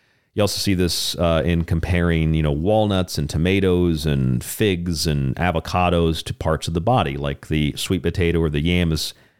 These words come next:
good for your, um, for your insides, for your, uh, I think it's the liver. Uh, or is it the liver or the kidney? I think it's the liver. Uh, kidney beans, good for the kidneys, of course. Mushrooms for the ears, uh,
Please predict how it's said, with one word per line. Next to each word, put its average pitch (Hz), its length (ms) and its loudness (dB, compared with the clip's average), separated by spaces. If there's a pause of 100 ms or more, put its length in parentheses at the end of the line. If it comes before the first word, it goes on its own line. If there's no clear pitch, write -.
(240)
good 87 180 0
for 85 280 0
your, 78 400 0 (320)
um, 76 420 0 (100)
for 85 120 -2
your 80 180 2
insides, 85 480 0
for - 160 -2
your, 73 360 0
uh, 73 360 0
I 82 60 -2
think 80 160 -2
it's - 140 -4
the 78 120 -2
liver. 78 480 0 (420)
Uh, 73 300 0
or 82 60 0
is 78 80 -4
it 73 80 -8
the 78 80 -2
liver 95 240 2
or 92 60 0
the 73 100 -4
kidney? 78 340 -4
I - 60 -8
think 90 80 0
it's 87 100 -2
the 76 80 -2
liver. 73 400 0 (420)
Uh, 78 280 0
kidney 110 260 -2
beans, 76 240 -4
good 80 140 -2
for 85 80 -2
the 82 80 -2
kidneys, 90 400 -4
of 78 80 -12
course. 76 360 -4
Mushrooms 85 480 0
for 82 120 -2
the 82 200 0
ears, 78 460 0
uh, 71 340 2